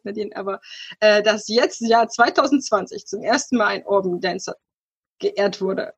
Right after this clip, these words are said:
fand ich wirklich auch schon. Ich dachte so, was? Ernsthaft? <laughs> Meinen die das jetzt ernsthaft? Das ist auch schon sehr spät. Also, ähm, ist aber schön, äh, der Tanz ent-, äh, der Tanzpreis entwickelt sich weiter und, äh,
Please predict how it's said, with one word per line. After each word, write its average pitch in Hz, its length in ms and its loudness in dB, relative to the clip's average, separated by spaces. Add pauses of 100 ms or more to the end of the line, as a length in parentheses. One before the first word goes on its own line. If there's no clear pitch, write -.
fand 196 260 0
ich - 120 -10
wirklich 190 200 -6
auch 196 140 -2
schon. 196 180 -2
Ich 208 120 -6
dachte 196 180 2
so, 190 160 -2
was? 220 200 4
Ernsthaft? 262 580 2
<laughs> - 40 -20
Meinen 247 220 6
die 240 80 -2
das 247 180 2
jetzt 247 160 -2
ernsthaft? 220 460 -2
Das 220 120 -2
ist 220 200 -6
auch 214 180 0
schon 262 320 -2
sehr 233 280 -4 (140)
spät. - 380 -4 (540)
Also, 226 300 4 (400)
ähm, 214 420 4
ist - 160 -2
aber 247 160 4
schön, 277 360 2
äh, 214 260 2 (180)
der 220 80 4
Tanz 240 300 0
ent-, 226 260 -10
äh, 214 100 0
der 208 160 2
Tanzpreis 233 640 0
entwickelt 208 460 -2
sich - 240 -6
weiter 226 580 4
und, 196 380 -6
äh, 190 640 -4